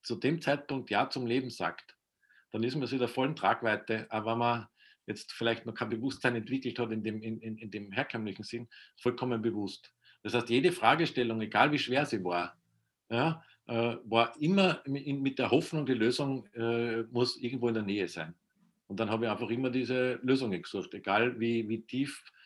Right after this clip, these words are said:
man natürlich im, nach fünfundfünfzig Lebensjahren hat man schon einige Einschnitte, die, die relativ tief gehen, viele, viele Erfahrungswerte. Ja,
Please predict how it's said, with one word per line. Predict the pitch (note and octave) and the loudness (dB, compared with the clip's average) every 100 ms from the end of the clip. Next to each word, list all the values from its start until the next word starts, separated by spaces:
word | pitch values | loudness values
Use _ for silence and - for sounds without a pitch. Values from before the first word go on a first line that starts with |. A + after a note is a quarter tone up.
| - - | -20 -6
man | A2 A2+ A2 G#2+ - _ - | -2 0 0 -4 -16 _ -10
natürlich | G#2+ B2 B2 A2+ | -2 2 2 2
im, | A2+ A#2 A2 A2 A2+ | -2 -8 -6 -6 -4
nach | A2 G#2+ | -4 -6
fünfundfünfzig | A#2 B2 A#2 B2 - - | -8 -6 -2 -4 -4 -6
Lebensjahren | G#2 A2 A#2 F#2+ G#2 A2 | -4 -2 -2 2 2 2
hat | A2 | -4
man | A#2 | -4
schon | A2 A#2 | -2 -2
einige | A2 A#2 A2 | -2 0 0
Einschnitte, | F#2 A2+ - B2+ C#3 B2 - - _ _ _ - | 0 -2 -4 -2 -2 -2 -6 -20 _ _ _ 0
die, | A2 A#2 | 2 4
die | A#2 | 4
relativ | A2+ A2+ G#2 G#2+ - | 2 2 0 -2 -2
tief | C3 C3+ | -4 -2
gehen, | - C3+ C3 G2+ | 0 0 0 -4
viele, | B2 C3+ C3 | 0 2 2
viele | C3 A#2 | 2 0
Erfahrungswerte. | G2+ G2+ A#2+ C3 C3 C3 - E3+ E3 _ _ _ - _ - | 2 2 2 -2 -4 -2 0 -2 -4 _ _ _ -20 _ -8
Ja, | A#2+ C3+ C#3+ | -2 -2 -2